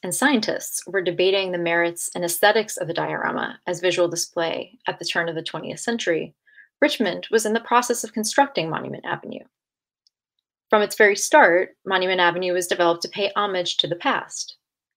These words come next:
Richmond's Confederate past in particular, so as to ensure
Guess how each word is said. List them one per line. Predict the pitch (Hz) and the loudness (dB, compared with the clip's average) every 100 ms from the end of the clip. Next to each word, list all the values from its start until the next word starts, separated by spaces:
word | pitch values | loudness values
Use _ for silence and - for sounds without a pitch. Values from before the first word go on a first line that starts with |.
| - | -2
Richmond's | 170 170 165 - | -2 -2 -6 -8
Confederate | 175 - - - | -8 -4 -2 -2
past | - 147 151 | -2 -6 -6
in | 160 | -8
particular, | 147 147 - - 156 151 156 _ _ _ _ - | -8 -8 -6 -4 -2 -4 -10 _ _ _ _ -6
so | - 285 - | 6 6 8
as | 190 202 | 4 2
to | - 202 | -2 -2
ensure | 190 - 175 160 156 156 | -2 -2 0 0 -4 -6